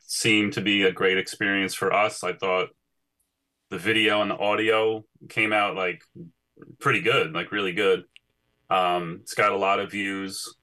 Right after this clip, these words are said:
on YouTube, um, made some rounds on Facebook and stuff like that. I would love to do another stream, whether it's, like,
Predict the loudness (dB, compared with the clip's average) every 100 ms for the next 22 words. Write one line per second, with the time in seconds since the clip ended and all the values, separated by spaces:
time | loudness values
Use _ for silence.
0 | -20 _ _ -2 0 0 -2 -4 0 2
1 | 2 0 -8 -6 -2 -2 -4 -8 -12 _
2 | 0 0 2 0 2 2 2 0 -2 0
3 | -2 -2 -10 -10 -8 -6 -6 -4 -4 2
4 | 2 2 -4 _ _ _ _ _ _ _
5 | -20 _ _ _ -18 0 2 4 4 4
6 | 4 2 -2 0 0 2 0 -2 0 2
7 | 2 2 2 2 2 -2 -6 -14 -8 -6
8 | 0 0 2 0 2 2 2 0 -2 -4
9 | -6